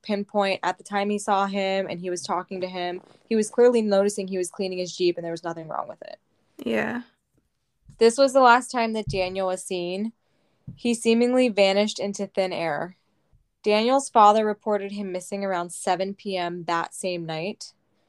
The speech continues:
Speaker 1: and the Buckeye police did a ground search near that job site area. Daniel was then entered into National Missing Persons database. Wow, I'm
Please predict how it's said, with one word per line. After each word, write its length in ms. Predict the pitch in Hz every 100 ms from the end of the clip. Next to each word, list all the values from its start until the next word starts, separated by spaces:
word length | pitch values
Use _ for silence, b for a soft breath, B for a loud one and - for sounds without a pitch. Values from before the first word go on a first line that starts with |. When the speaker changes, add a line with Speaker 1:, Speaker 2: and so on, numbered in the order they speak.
| _ _ _ -
Speaker 1:
and 240 | 202 196
the 60 | 196
Buckeye 360 | 202 196 220
police 460 | 220 233 214 196 196
did 160 | - 196
a 80 |
ground 400 | 190 196 175 185
search 420 | - 185 175 - 196
near 300 | 180 180 180
that 300 | 175 175 - _ _ - - 202 -
job 320 | - 170 170
site 300 | - 175 156
area. 560 | - - - - 127 202 _ _ _ _ _ _ _ _ -
Daniel 420 | 214 214 247 262
was 220 | 247 220
then 260 | 214 208 208
entered 380 | 190 196 220 208
into 260 | 190 190
National 460 | 202 175 190 - 196
Missing 360 | 185 180 190 175
Persons 480 | 180 175 - 170
database. 800 | 165 160 160 151 - 196 - - _ _ _ _ _ _ _ _ _ -
Wow, 440 | 175 170 160 - _ -
I'm 460 | 196 214 254 269